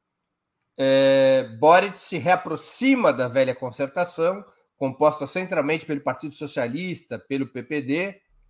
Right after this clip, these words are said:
pra poder ganhar as eleições. Na montagem do governo, os comunistas, que são a principal bancada parlamentar de esquerda, ficaram fora de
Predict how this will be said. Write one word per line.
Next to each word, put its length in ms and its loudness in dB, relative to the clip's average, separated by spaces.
pra 100 0
poder 280 -2
ganhar 320 2
as 80 0
eleições. 580 -6
Na 220 4
montagem 920 6
do 120 -2
governo, 680 -4
os 220 -8
comunistas, 960 -6
que 120 -6
são 240 -2
a 40 2
principal 840 4
bancada 500 0
parlamentar 840 -6
de 120 -14
esquerda, 600 -12
ficaram 480 -2
fora 520 2
de 240 -14